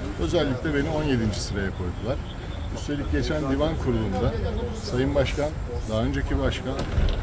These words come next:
son derece ahlak dışı kelimelerden bahsettiler. Aileme laf uzattılar, ekmeğime laf uzattılar. Son derece ağır şeyler söylediler. Tabii onlarla her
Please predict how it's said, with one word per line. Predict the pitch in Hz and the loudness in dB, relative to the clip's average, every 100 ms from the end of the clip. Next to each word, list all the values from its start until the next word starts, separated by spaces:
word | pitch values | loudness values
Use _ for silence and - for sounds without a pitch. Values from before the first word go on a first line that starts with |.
| - - | 0 2
son | 170 160 | 2 2
derece | 139 123 113 123 120 113 - - - | 4 4 4 4 2 -2 -8 -6 -2
ahlak | 117 120 147 - | 2 2 2 0
dışı | 113 - 127 | -2 -2 0
kelimelerden | 123 113 117 117 110 104 120 120 | 2 4 2 2 0 0 0 0
bahsettiler. | 98 - - 85 - 87 92 - 107 | 0 -2 -4 -6 -4 -4 -6 -6 -2
Aileme | 110 120 123 123 | 0 2 2 2
laf | 120 | 0
uzattılar, | - - 101 - - - 101 101 | -2 -6 -8 -6 -6 -4 -4 -4
ekmeğime | - 123 123 123 123 | -2 2 4 4 4
laf | 113 104 | 2 0
uzattılar. | - - - - 87 - - - - - - - - | -4 -4 -4 -4 -4 -4 -6 -8 -6 -6 -6 -6 -6
Son | - 208 202 | -2 0 2
derece | 147 135 127 165 156 - - | 4 4 4 2 0 -4 2
ağır | 127 127 | 4 4
şeyler | - 113 117 117 | 4 4 4 2
söylediler. | - 92 90 127 156 | 0 -4 -2 -2 -2
Tabii | 151 147 | 0 2
onlarla | 143 143 147 131 123 | 0 2 0 0 0
her | 151 | 0